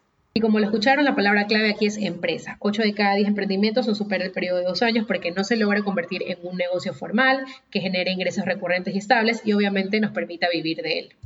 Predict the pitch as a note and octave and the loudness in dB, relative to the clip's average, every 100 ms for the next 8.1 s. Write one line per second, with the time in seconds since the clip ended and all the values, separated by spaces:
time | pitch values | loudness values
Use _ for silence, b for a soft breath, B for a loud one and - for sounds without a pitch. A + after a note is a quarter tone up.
0 | - A3 G#3+ G#3 A#3 C4 A#3 C4+ C#4 G#3 | -4 0 2 2 4 4 4 2 2 2
1 | G3+ A3 G#3 G#3 G#3+ G#3 G3 G3 G3 G3+ | 2 2 2 2 2 2 2 2 0 0
2 | G3+ F#3+ G3 G#3 F#3 F#3+ A3+ A#3 A3+ G#3 | 0 2 2 2 0 0 2 2 0 0
3 | G3+ G3 G3 - G3 F#3+ F#3 F#3 G#3 G#3 | -2 -2 -6 -4 -4 -2 -2 0 0 0
4 | F#3 F3 F3 F3+ F#3 F3 E3 F#3 F3 G#3 | 0 0 -2 -4 -6 -4 -2 -2 -2 -4
5 | A#3+ B B _ A3+ A3+ C4+ C#4 C4 B3+ | -6 B B _ -2 0 2 2 2 2
6 | B3+ A#3 A3+ A3+ G#3+ A3 G#3 F#3+ G3 F#3 | 2 2 2 2 2 2 0 -2 -2 -2
7 | F#3 F#3+ G3 F#3+ E3+ E3+ E3+ E3 D#3+ D#3 | 0 -2 0 -2 -2 -4 -2 -6 -8 -12